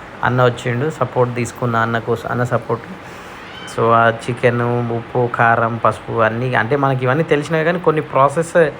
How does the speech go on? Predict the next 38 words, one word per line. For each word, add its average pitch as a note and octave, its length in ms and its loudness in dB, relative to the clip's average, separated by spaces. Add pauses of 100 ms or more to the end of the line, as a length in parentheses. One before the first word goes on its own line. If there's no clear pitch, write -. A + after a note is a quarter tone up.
(340)
ఎందుకంటే D3+ 300 4
కొంతమంది C#3 480 2
వెరైటీగా C3 460 2
చేస్తారు, B2 320 2
కొంతమంది A#2+ 440 -2
న-, A#2+ 140 -4
ఒక A#2 220 -4
నా A#2+ 300 2
స్టైల్ B2 300 2
నాది, A#2+ 240 0
వాళ్ళ A2+ 220 4
స్టైల్ A2 280 -2
వాళ్ళది A2 300 0
అన్నట్టు. A2 320 -6
So, C3 180 -6
నాకు B2 360 -2
ఎందుకంటే D3 320 0
డౌట్ C#3 320 2
వచ్చింది. A#2 300 -6 (600)
So, C#3+ 60 2
మిగతా C3 300 4
వాళ్ళని C#3+ 260 6
పిలుస్తున్నా, C3+ 420 -2
మన C3+ 160 0
ఇంట్లోకి C3 320 0
అయితే C#3 140 0
మనం C3 300 0
చేయొచ్చు B2 360 -4
కానీ C3 320 -2
వాళ్ళని A#2+ 360 0
పిలిచేటప్పుడు B2 500 -2
బిర్యానీలో B2 480 0
తేడా A#2+ 260 0
ఏమైనా A#2+ 280 0
అయిందంటే A#2 380 -4
ఇబ్బంది A#2+ 300 -2
పడతానని A2 460 -4
చెప్పి D3+ 260 -10